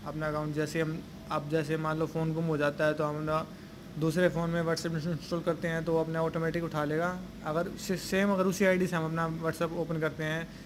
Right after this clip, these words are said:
same Gmail आईडी होगी, तो हमारा उससे automatic वो restore मांग लेगा, तो हम वहाँ से restore कर लेंगे। अपने पुराने chats वगैरह सारे हमारे backup में restore हो जाएंगे।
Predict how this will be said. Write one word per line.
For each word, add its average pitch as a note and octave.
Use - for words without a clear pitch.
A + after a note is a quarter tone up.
same E3+
Gmail E3
आईडी E3
होगी, D#3+
तो F3
हमारा D#3+
उससे E3+
automatic E3
वो E3
restore E3+
मांग D#3
लेगा, E3
तो D3+
हम D3
वहाँ D3
से D#3
restore D3+
कर D3
लेंगे। D#3+
अपने F3
पुराने D#3
chats D3
वगैरह D#3
सारे D3+
हमारे D3+
backup D#3
में G3
restore F3+
हो D3+
जाएंगे। D3